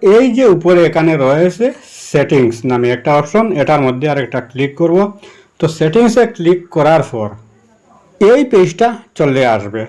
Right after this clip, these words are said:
তো এখানে আপনি কি করবেন, স্ক্রল ডাউন করে নিচের দিকে চলে আসবেন। তো নিচের দিকে আসার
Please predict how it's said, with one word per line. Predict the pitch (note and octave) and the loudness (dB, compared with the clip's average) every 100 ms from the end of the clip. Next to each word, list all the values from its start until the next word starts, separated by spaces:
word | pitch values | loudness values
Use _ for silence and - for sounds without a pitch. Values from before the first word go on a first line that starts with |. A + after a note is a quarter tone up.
| - - | -12 -8
তো | - F#3+ | -2 0
এখানে | F#3 A3+ A3+ F#3+ | 0 0 0 0
আপনি | F#3+ F3 | 0 -2
কি | F3 F3 | 0 0
করবেন, | F3 D3 C#3 - | 0 -2 -2 -6
স্ক্রল | - D3 | -6 -2
ডাউন | D3+ D3 C#3 | 0 0 0
করে | B2+ B2+ | -2 0
নিচের | A#2+ G#2+ B2+ | 0 0 -2
দিকে | D3 F3+ A#3 - | 0 -2 -2 -4
চলে | A2+ G#2+ G2+ | -2 0 -2
আসবেন। | G2 G#2 G#2 - _ - _ _ | -6 -8 -8 -18 _ -20 _ _
তো | F#3 D#3+ | 0 2
নিচের | D#3+ A3 A#3+ | 2 2 2
দিকে | C4+ B3+ F3+ | 2 2 0
আসার | E3 F3+ | 0 -4